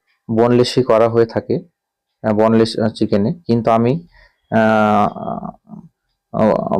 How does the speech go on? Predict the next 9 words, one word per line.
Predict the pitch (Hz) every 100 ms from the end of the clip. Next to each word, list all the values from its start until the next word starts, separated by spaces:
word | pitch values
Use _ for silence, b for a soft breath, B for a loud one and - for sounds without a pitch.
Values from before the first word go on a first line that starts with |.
| 113
বোনযুক্তই, | 117 113 123 - 120 123 185 _ _ _
আহ, | - 98 87 - 110
চিকেনেই | 120 120 113 120
আমি, | 131 107 110 127 139
আহ, | 110 107
চিলি | 101 113
চিকেনটা | 110 113 113 107
করছি, | 113 104 - 123 170 -
যেহেতু | 107 107 - 107 104